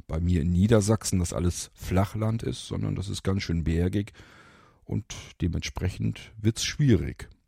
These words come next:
Ähm, selbst bei uns auf dem Hof,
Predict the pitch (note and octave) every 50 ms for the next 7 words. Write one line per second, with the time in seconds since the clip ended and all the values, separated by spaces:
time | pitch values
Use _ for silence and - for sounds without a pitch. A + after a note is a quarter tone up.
0 | _ _ _ _ - - - - - - - - _ _ _ _ _ _ _ _
1 | _ _ _ G2+ G#2 G#2+ G#2+ G#2+ G#2+ G#2+ F#2 F2+ A#2 C#3 - - - - A2+ -
2 | C#3+ E3 F#3+ - - - A2 - - - A2 F#2 F2 - - F2+ F2+ G2+ B2 F3+
3 | B3 C4 - - - - -